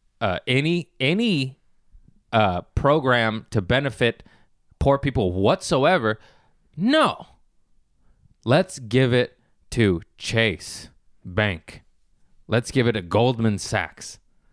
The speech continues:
Let's give it to the bankers on Wall Street. They need the money. Their private jet needs more fuel.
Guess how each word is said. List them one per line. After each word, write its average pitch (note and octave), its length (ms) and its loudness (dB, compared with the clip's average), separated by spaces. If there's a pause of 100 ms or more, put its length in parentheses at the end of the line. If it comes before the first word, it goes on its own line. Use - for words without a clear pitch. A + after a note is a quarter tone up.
(260)
Let's C#3 320 -2
give C3 260 2
it - 240 0 (300)
to A2+ 140 4
the G2 120 2
bankers A2 680 0
on G2+ 320 0
Wall F2+ 240 0
Street. - 320 -16 (840)
They D#3+ 300 0
need G2+ 320 -4
the D#2 80 -6
money. A2 480 -2 (320)
Their F#3+ 160 2
private A3 560 2
jet A3 400 0
needs A2 320 0
more C#3 180 2
fuel. B2+ 580 0